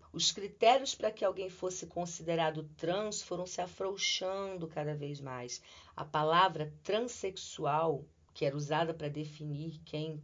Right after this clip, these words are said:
passou pelo tratamento completo, foi substituída por transgênero,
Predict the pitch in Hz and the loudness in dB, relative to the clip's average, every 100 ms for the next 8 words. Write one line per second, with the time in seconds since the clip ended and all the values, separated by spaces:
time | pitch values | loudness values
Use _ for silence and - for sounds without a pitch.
0 | - 139 143 - 160 160 160 156 156 151 | -4 -4 -2 -6 -4 -4 -4 -4 -2 -2
1 | 147 147 147 147 143 - 147 180 180 147 | -2 -2 -4 -6 -6 -2 2 2 0 -10
2 | - - - - _ 202 202 - 190 208 | -20 -20 -20 -20 _ 2 2 0 2 2
3 | 226 - 208 208 202 202 196 220 214 202 | 2 -2 -2 -2 -4 -6 -4 -2 -2 0
4 | 190 185 151 131 | 0 0 -2 -4